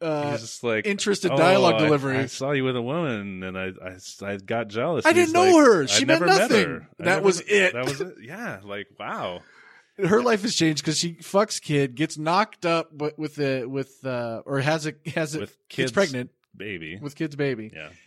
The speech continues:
Speaker 1: And that is enough for Stallone. So Stallone retired from boxing for that. Okay, so we meet,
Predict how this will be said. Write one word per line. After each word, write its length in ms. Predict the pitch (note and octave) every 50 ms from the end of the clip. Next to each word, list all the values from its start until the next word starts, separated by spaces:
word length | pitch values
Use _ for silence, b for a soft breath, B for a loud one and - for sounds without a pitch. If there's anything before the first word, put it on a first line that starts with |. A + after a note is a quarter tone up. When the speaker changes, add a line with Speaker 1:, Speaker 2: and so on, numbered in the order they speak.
| _
Speaker 1:
And 460 | D3+ C#3+ C#3 C#3+ C#3+ C#3+ C#3+ C#3 C3
that 280 | B2 C3+ C#3+ D#3 D#3 -
is 180 | D3 C#3+ C3+ C#3
enough 220 | C#3 C3+ C3 -
for 160 | - B2+ B2
Stallone. 380 | A2+ - - C#3 D3+ D#3 E3 E3 b b b b b b b b
So 200 | - E3 D3+ D3+
Stallone 600 | D3 D3 - D3+ C#3+ C#3+ C#3+ C#3+ C#3+ C#3+ C#3 C#3 - _ _ _ _
retired 440 | - C3 B2 - B2+ A#2+ A#2+ A#2 G#2+
from 140 | - A2+ A2+
boxing 300 | G#2 G2 F#2 - - F#2+
for 120 | - - F2
that. 120 | D2+ - _ _ -
Okay, 200 | C#3 B2 A2+ -
so 140 | - -
we 140 | C3 C#3 D3+
meet, 280 | E3 F#3+ G3+ G3+ G3+